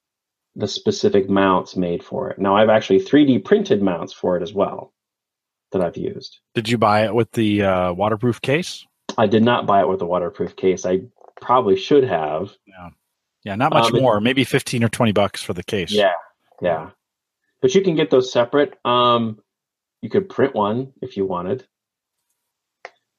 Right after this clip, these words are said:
Speaker 1: It actually has Wi-Fi. You can download the clips from it or control it. You can do settings with it as well. The app's pretty good. I really like it, comparative to some other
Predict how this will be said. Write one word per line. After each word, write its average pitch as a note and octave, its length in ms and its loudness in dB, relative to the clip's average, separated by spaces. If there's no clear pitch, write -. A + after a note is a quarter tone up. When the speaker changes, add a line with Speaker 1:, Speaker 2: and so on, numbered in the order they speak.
Speaker 1:
It B2 80 6
actually C3 280 2
has A#2 120 2
Wi-Fi. G#2+ 580 2
You A#2 200 -4
can G#2+ 200 -2
download A2 440 2
the G#2 100 2
clips - 320 -4
from A#2 240 -2
it C#3+ 140 -4
or A2 140 4
control G2 540 0
it. - 60 -12
You G#2 120 -4
can G#2 120 -2
do G#2+ 140 -2
settings G2+ 440 0
with F#2+ 140 0
it F#2+ 80 -2
as F#2 140 -6
well. F2 360 -10
The B2+ 100 6
app's D3+ 220 2
pretty C#3+ 240 2
good. B2+ 200 4
I G2+ 60 4
really G#2+ 240 2
like G2 300 0
it, F#2 180 -12
comparative G#2+ 580 2
to G#2 100 -6
some G2+ 220 -4
other G2+ 380 2